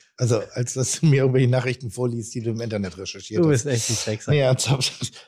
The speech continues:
Speaker 1: Ähm, ob, ob das ein Chaot ist oder, ganz ehrlich, ein Typ, der sich Schokolade bestellt. Im Internet, weil das seine Lieblingsschokolade ist, der hat komplette Zwangsstörungen.
Speaker 2: Er sagt über sich selber, er sei pedantisch geordnet.
Speaker 1: Bitte.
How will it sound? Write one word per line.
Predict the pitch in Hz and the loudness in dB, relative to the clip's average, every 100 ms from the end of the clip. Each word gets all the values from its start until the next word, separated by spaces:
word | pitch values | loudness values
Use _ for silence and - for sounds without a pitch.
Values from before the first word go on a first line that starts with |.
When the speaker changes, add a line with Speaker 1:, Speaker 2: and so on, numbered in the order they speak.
| _ | _
Speaker 1:
Ähm, | 170 160 160 165 - | 2 4 4 2 4
ob, | 175 175 | 2 2
ob | 180 | 0
das | 208 165 | 4 4
ein | 165 | 4
Chaot | 165 175 233 | 4 6 4
ist | 254 190 | 2 0
oder, | 196 196 196 - - _ | 2 2 0 -10 -14 _
ganz | - 214 | -14 -12
ehrlich, | 123 104 | -12 -10
ein | 104 | -10
Typ, | - - | -12 -12
der | 110 | -10
sich | 110 | -10
Schokolade | - 95 95 98 131 107 | -10 -12 -14 -10 -10 -10
bestellt. | 90 - - 80 _ _ _ _ _ _ _ _ _ _ - - | -10 -12 -12 -20 _ _ _ _ _ _ _ _ _ _ -8 2
Im | 139 | 4
Internet, | 160 147 131 127 185 | 6 4 4 2 4
weil | 175 | 4
das | 113 - | 4 0
seine | 110 101 | -8 -12
Lieblingsschokolade | 98 143 180 123 101 92 - - - | -16 -8 -2 -2 -2 -12 -14 -14 -14
ist, | - 131 - - - | -8 -8 -10 -20 -14
der | |
hat | 110 - | -12 -2
komplette | 127 - 127 127 | -2 -2 -8 -10
Zwangsstörungen. | 90 - 117 - - - - | -10 -8 -4 -4 -6 -12 -6
Speaker 2:
Er | - 139 | 2 4
sagt | 175 - | 4 4
über | 185 180 | 4 6
sich | 175 139 | 4 4
selber, | 170 180 | 4 6
er | 165 | 4
sei | 143 151 | 4 2
pedantisch | 151 156 139 143 165 165 - | 2 -2 0 0 0 -2 -6
geordnet. | 139 127 123 - 98 101 | -6 0 0 0 -6 -2
Speaker 1:
Bitte. | 107 82 | -4 -4